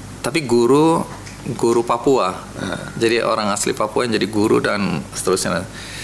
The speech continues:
Speaker 1: Pelajaran selesai, karangan saya belum selesai. Gurunya pusing. "Andi, sudah belum?" "Belum, Pak, ini baru separuh ini." "Hah? Jadi gimana ini pelajaran <laughs> udah selesai?"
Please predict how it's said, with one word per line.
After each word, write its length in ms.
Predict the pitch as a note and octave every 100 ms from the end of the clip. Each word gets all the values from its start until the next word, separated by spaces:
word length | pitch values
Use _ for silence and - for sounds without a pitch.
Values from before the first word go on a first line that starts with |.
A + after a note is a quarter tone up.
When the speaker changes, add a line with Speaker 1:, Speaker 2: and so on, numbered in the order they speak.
| - - - - - - - - - - - - -
Speaker 1:
Pelajaran 400 | F3+ F3+ G#3 B3
selesai, 560 | - F#3 - G#2 A2+ C#3+ - - - - - -
karangan 400 | - E3+ F3 F3
saya 160 | F3 G#3
belum 240 | F#3+ D#3
selesai. 400 | D3+ D3 - F2 - - - - - - - - -
Gurunya 320 | G#2+ G#2+ B2
pusing. 480 | D3 E3+ D#3+ D3+ C3+ C#3 - - - - -
"Andi, 160 | G3
sudah 240 | G#3 G#3+ G#3
belum?" 240 | G3+ G3+ B2+ - -
"Belum, 320 | - D#3+ A#3 A#3
Pak, 240 | G#3 -
ini 80 | G3 G3
baru 160 | D3
separuh 480 | - - - G#3 G3+
ini." 240 | F3+ E3+ E3 - - - - -
"Hah? 240 | B3 - - - - - - - - -
Jadi 160 | - B3
gimana 320 | C4 C#4 E4+
ini 80 | E4
pelajaran 400 | D#4 A3+ G#3+ A3
<laughs> 40 | E3
udah 80 | D#3
selesai?" 400 | F3+ - -